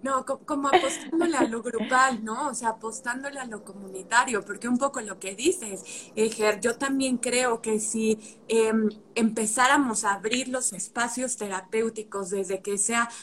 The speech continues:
accesible, cercano, algo conocido, familiar en el contexto,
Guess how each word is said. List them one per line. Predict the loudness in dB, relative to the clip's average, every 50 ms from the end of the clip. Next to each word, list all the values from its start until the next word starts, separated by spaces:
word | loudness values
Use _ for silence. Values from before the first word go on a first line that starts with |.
| -4 0
accesible, | 2 2 2 2 0 0 0 2 0 0 0 -2 -2 -2 -2 0
cercano, | 0 -2 -2 -4 -4 -2 4 6 8 8 8 6 4 2 2
algo | 2 2 2 0 -4 -2
conocido, | -4 -4 -2 -2 -4 -4 -4 -4 -2 -2 -2 -2 -2 -4 -4 -6
familiar | -6 -6 -6 -6 -6 -6 -4 -2 -2 -2 0
en | 0 0
el | -2 -2 -4
contexto, | -6 -6 -8 -8 -4 -4 -4 -4 -4 -4 -2 -2 -2 -2